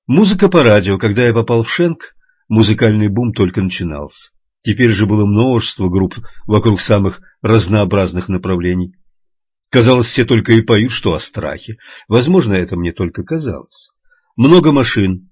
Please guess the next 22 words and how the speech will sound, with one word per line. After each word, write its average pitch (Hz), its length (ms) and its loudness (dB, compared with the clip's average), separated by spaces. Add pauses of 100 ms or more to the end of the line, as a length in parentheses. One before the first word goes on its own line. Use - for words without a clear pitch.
(360)
и - 60 0
очень 117 300 2
оживленное 107 540 0
движение 90 420 -2
на 82 120 -6
улицах. 76 480 -12 (360)
Первое 110 300 4
время, 104 280 2
когда 101 220 0
я 95 80 0
переходил 95 480 -2
улицу, 101 340 -4
то 104 120 -4
чувствовал - 480 -4
себя 87 280 -8
так, 85 240 -8
будто 92 280 -4
жизнь 92 260 -2
моя 92 200 2
висит 95 360 -4 (260)
на 107 200 2
волоске. 98 600 -4